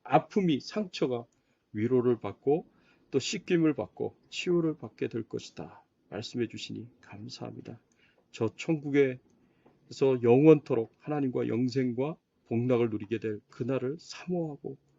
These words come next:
기대하고 기다리면서 하나님, 저희들이 끝까지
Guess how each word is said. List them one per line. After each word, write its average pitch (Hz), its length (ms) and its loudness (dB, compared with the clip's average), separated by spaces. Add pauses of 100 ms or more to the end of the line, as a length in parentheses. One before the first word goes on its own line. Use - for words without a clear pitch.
(360)
기대하고 131 720 -4 (400)
기다리면서 123 800 -4 (640)
하나님, 127 320 -2
저희들이 113 380 -2
끝까지 180 640 -4